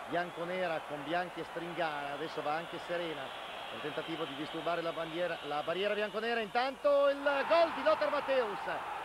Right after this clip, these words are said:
aggirando la barriera della Juventus. Quarto gol in campionato per Lothar Matthäus. È partita che si riapre. Perde Alessandro Bianchi il duello con Marocchi.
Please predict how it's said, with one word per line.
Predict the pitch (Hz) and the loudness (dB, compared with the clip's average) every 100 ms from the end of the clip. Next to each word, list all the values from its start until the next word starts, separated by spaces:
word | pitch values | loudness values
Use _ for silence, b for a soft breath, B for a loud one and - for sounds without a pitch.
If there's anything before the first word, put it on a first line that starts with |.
| - - | -6 -4
aggirando | 196 - 240 247 233 233 214 | -4 0 2 2 2 -2 0
la | 240 | 0
barriera | 240 240 247 226 202 | 0 2 2 4 0
della | 214 | -2
Juventus. | 226 247 262 247 233 190 - 196 170 - - - - | 0 2 2 2 -6 -8 -2 0 0 -6 -12 -10 0
Quarto | 254 254 247 | 2 4 2
gol | 254 | 0
in | 233 | 0
campionato | 240 226 247 247 240 | -2 0 0 0 0
per | - 214 196 170 160 | 0 0 0 0 0
Lothar | 233 269 254 220 202 | 2 2 2 0 0
Matthäus. | 240 240 233 214 202 - | 0 2 2 2 -2 -4
È | 185 | -4
partita | 180 208 208 247 233 208 170 - - - - - - - - | 0 -2 -2 -6 -4 -2 0 -2 -8 -8 -10 -10 -10 -8 -4
che | 196 190 | -2 -2
si | - 240 | 0 0
riapre. | 247 262 269 214 220 208 180 - - - - - - - | 4 4 2 -2 -8 -10 -14 -14 -12 -12 -10 -10 -8 -2
Perde | 226 262 233 | 2 2 2
Alessandro | 208 - 208 196 | -2 -2 -2 -2
Bianchi | 202 214 202 190 | 0 0 -2 -4
il | 170 165 160 | -2 0 0
duello | 214 220 | 0 0
con | 214 | 0
Marocchi. | 208 226 240 - 202 | 2 2 0 -2 -6